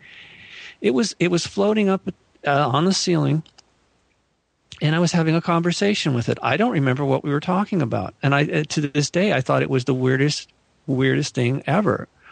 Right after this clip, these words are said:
But it was around that same year is when a, uh, Simple Crop Circle showed up near my home. And, uh,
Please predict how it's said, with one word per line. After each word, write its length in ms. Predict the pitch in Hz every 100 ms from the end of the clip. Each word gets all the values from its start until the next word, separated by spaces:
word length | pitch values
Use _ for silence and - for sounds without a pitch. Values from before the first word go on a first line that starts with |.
| - -
But 160 | 147
it 160 | - 147
was 220 | 151 131
around 480 | 151 127 123 147 170
that 180 | 143 -
same 360 | - 165 180
year 380 | 165 151 117 120
is 200 | - 120
when 320 | 131 123 120 123
a, 460 | - 117 120 120 -
uh, 180 | 123 117
Simple 360 | - 151 151 170
Crop 300 | 147 131 -
Circle 360 | 131 120 127
showed 320 | 117 - 123
up 160 | 120 117
near 180 | 123 123
my 160 | 117
home. 360 | 120 135 113 107 - - - - - - -
And, 420 | 131 127 123 120 -
uh, 440 | 123 117 120 -